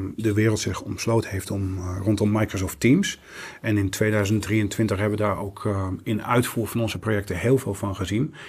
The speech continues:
Heel veel van de projecten waarbij videoconferencing, ehm, eh, geïnstalleerd moest worden in vergaderruimtes, klein en groot,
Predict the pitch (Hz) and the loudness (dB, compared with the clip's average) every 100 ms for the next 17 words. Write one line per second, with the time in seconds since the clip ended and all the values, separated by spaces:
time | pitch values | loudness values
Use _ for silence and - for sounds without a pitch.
0 | - - 117 123 101 113 110 - 104 98 | -10 -2 2 2 2 2 2 0 -2 -2
1 | 92 101 101 113 - 104 92 - - - | -4 -2 0 0 0 0 -2 -12 -14 -4
2 | 104 101 98 - 113 107 - 101 - 104 | 0 0 -2 0 0 0 -2 -4 -2 -2
3 | 101 101 95 87 95 95 90 87 85 98 | 0 0 -2 -4 -6 -4 -4 -2 -4 -6
4 | 107 98 98 98 - - - 120 104 113 | -8 -8 -8 -10 -14 -14 -4 -2 0 4
5 | 120 117 113 113 104 98 104 - 110 113 | 4 2 -2 -2 0 -2 -4 -4 2 4
6 | 110 104 101 92 - - 120 113 95 101 | 4 4 0 -2 -4 -2 0 2 0 -2
7 | 110 92 | -2 -2